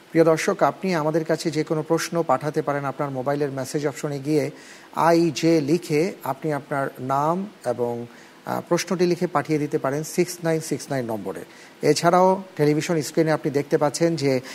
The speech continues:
আমাদের কাছে নাইন এইট থ্রি ট্রিপল ওয়ান থ্রি এই নম্বরে আপনারা যে কোনো প্রশ্ন আমাদের কাছে ফোন করে করতে পারেন।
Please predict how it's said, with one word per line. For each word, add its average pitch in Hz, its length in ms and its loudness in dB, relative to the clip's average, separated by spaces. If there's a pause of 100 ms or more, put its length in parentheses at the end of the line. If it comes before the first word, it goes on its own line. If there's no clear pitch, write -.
(180)
আমাদের 160 340 4
কাছে 160 260 4
নাইন 151 320 4
এইট 185 180 0
থ্রি 190 240 2
ট্রিপল 175 480 4
ওয়ান 151 220 4
থ্রি 151 340 -2
এই 147 160 2
নম্বরে 147 360 2
আপনারা 127 340 0
যে 160 160 0
কোনো 156 200 -2
প্রশ্ন 170 400 0 (380)
আমাদের 135 280 2
কাছে 139 220 -4
ফোন 175 220 0
করে 147 220 2
করতে 110 260 -2
পারেন। 92 240 -4